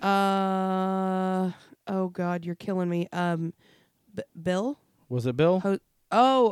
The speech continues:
Speaker 1: okay, here it is, here it is. I got it. I was waiting for it to pop up. Um, Joseph, J O S E F slash Bill.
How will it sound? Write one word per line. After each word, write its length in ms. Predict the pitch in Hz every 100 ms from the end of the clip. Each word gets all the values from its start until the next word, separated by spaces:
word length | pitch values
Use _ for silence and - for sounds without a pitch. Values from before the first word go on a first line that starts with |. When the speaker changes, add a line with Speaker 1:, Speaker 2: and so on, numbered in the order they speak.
| 214
Speaker 1:
okay, 240 | 240 202
here 140 | 208 226
it 60 |
is, 140 | 196 196
here 100 | 196
it 60 |
is. 120 | 185 196
I 60 |
got 140 | 185 170
it. 100 | -
I 80 | 180
was 140 | 185
waiting 180 | 190 175
for 100 | 185
it 80 | 170
to 60 |
pop 220 | - 170 170
up. 140 | 165 - - - _
Um, 400 | 185 180 175 165 - _ _ _ _ -
Joseph, 680 | 175 196 208 226 320 330 - _ -
J 300 | 185 208 208
O 120 | 202 -
S 280 | 180 196 -
E 180 | - 196 -
F 340 | 190 247 - _ -
slash 400 | - 196 180 -
Bill. 400 | 175 170 160